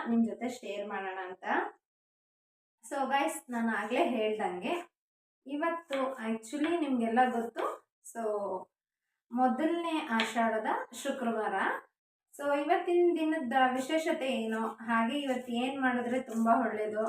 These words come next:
ಹಾಗೆ ಇವತ್ತು ಕೆಲವ್ರಿಗೆ ಮಾಮೂಲಿ ಪೂಜೆ ಅಂತೂ ಹೆಣ್ಮಕ್ಳು ಮಾಡೇ ಮಾಡ್ತೀವಿ.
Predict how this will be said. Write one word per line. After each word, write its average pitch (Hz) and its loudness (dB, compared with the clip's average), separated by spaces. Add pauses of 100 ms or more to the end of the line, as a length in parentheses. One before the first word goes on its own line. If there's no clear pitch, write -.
(520)
ಹಾಗೆ 254 4
ಇವತ್ತು 247 0
ಕೆಲವ್ರಿಗೆ 277 0
ಮಾಮೂಲಿ 269 0
ಪೂಜೆ 254 -2
ಅಂತೂ 311 2
ಹೆಣ್ಮಕ್ಳು 277 -2
ಮಾಡೇ 220 0
ಮಾಡ್ತೀವಿ. 226 -2